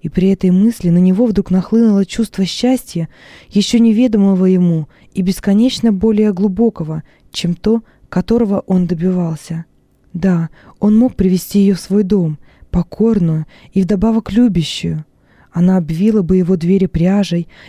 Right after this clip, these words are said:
и помазала бы их волчьим жиром, а потом села бы, как жена, на овечьей шерсти у его очага. И он услышал бы из ее уст священные слова: «Где ты, Гаи, там я, Гайя».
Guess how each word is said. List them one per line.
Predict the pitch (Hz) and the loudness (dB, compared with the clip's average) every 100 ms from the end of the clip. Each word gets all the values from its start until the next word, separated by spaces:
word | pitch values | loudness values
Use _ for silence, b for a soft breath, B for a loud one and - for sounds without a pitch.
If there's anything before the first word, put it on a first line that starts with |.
| B | B
и | - | -4
помазала | 180 180 240 233 214 208 | 0 2 2 0 -2 0
бы | 185 | 2
их | 190 190 - _ | 2 0 -4 _
волчьим | 160 196 214 - 196 | -2 0 0 0 -2
жиром, | 175 175 170 156 160 - b b b b b - | 0 -2 -2 -4 -8 -14 b b b b b -12
а | - | -4
потом | 185 214 202 | -2 0 0
села | - 233 226 | 0 0 0
бы, | 175 160 | 0 -2
как | 202 202 | -2 -2
жена, | 202 226 220 165 156 b b - | 0 2 2 0 -4 b b -2
на | 180 | 0
овечьей | 175 214 - 208 | 2 0 -2 -4
шерсти | - 190 170 - 185 - | -2 -2 -2 -6 -12 -4
у | 185 | 0
его | 175 165 | 0 0
очага. | 185 - 180 170 160 165 _ _ _ _ _ _ _ _ | -4 -4 -6 -4 -6 -8 _ _ _ _ _ _ _ _
И | 196 214 | -6 -2
он | 220 220 220 - | 0 2 2 0
услышал | 202 - 226 247 208 | -4 0 0 0 -2
бы | 170 208 | 0 0
из | - 208 190 | 0 -2 0
ее | 208 208 220 | 2 4 2
уст | - 226 247 - b b | 0 -4 -4 -8 b b
священные | - 170 185 - 247 233 226 214 | -12 -4 -4 0 0 2 2 2
слова: | - 214 185 170 160 156 _ _ _ _ _ _ _ _ | -2 -4 -2 -4 -6 -10 _ _ _ _ _ _ _ _
«Где | 165 156 185 | -12 -4 -4
ты, | - 262 | 0 -2
Гаи, | 202 185 175 160 156 156 - _ _ _ - | 0 0 0 0 -4 -10 -20 _ _ _ -4
там | 170 | 0
я, | 170 175 208 202 | 0 0 0 -2
Гайя». | 151 165 156 151 151 160 | -4 -4 -4 -6 -8 -12